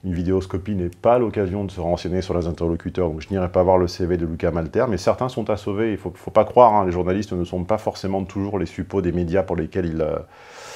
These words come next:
ils œuvrent. Euh, oui, après, il y a les, les sujets interdits n'ont pas été, n'ont pas été abordés. Moi, j'aurais demandé, un, comment vit un linguiste ? C'est-à-dire, c'est quoi votre travail quotidiennement, à part publier un livre tous les quinze ans ? Vous ne pouvez pas vivre de ça. Euh, qui vous recrute, qui vous paye ?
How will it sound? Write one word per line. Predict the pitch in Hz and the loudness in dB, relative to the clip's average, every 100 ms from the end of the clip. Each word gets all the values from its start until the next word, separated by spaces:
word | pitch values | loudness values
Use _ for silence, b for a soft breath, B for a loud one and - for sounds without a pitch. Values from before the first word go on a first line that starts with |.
| B - | B -8
ils | 90 90 101 | -4 2 6
œuvrent. | 131 135 120 | 6 4 -2
Euh, | 92 92 92 | 2 2 2
oui, | 92 95 110 143 | 0 2 4 8
après, | 113 - 120 | 6 6 4
il | |
y | |
a | 95 | 4
les, | 90 92 | 4 2
les | 90 | 0
sujets | 95 - 92 101 | -2 -2 4 4
interdits | 87 104 95 104 | 6 4 2 2
n'ont | 107 90 | 0 0
pas | 87 98 85 | 2 2 2
été, | 85 - 98 92 | -6 -4 -2 -2
n'ont | 87 | -2
pas | 85 92 | 0 0
été | 90 95 | 0 0
abordés. | 85 87 87 117 139 | 2 2 2 0 2
Moi, | 104 | 0
j'aurais | 92 90 | 2 2
demandé, | 92 95 92 98 | 2 2 0 0
un, | 117 117 | 2 2
comment | 117 127 131 | 2 0 0
vit | 113 | 0
un | 101 | 0
linguiste ? | 95 92 110 - - _ _ _ _ _ _ | -2 -2 -6 -12 -20 _ _ _ _ _ _
C'est-à-dire, | - 92 - | -8 -8 -6
c'est | 92 | 4
quoi | 113 | 4
votre | 98 | 4
travail | - 101 101 | 4 4 4
quotidiennement, | 95 95 92 92 95 101 | -2 -2 0 2 2 2
à | |
part | 85 87 | 2 -2
publier | - 82 85 90 | -4 -4 0 0
un | 87 | 0
livre | 95 85 85 | -2 -2 -4
tous | 90 | -4
les | 85 | -6
quinze | 92 90 | -4 0
ans ? | 110 | 0
Vous | 107 | 0
ne | 78 | -4
pouvez | 87 | 0
pas | 107 | 0
vivre | 95 87 90 | 0 0 0
de | 85 | 0
ça. | - 104 - B B B B B B - | -2 -4 -4 B B B B B B -2
Euh, | 87 85 82 80 80 87 - | 2 4 4 2 2 0 -2
qui | - | 2
vous | 147 127 98 | 4 4 6
recrute, | 107 - 147 165 | 4 6 2 2
qui | - 139 | -4 -4
vous | 120 | 0
paye ? | 117 113 160 | 6 6 4